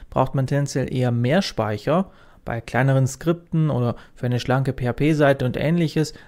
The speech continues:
da reichen auch die kleineren Varianten. Wichtig ist hier zu wissen,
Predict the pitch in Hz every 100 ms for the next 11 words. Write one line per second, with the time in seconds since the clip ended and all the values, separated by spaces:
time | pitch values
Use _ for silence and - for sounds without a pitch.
0 | - 117 120 127 135 131 131 135 - 120
1 | 156 143 131 123 120 113 104 - 101 -
2 | - - - - - - 147 175 208 190
3 | - 160 - 147 120 170 - 135 165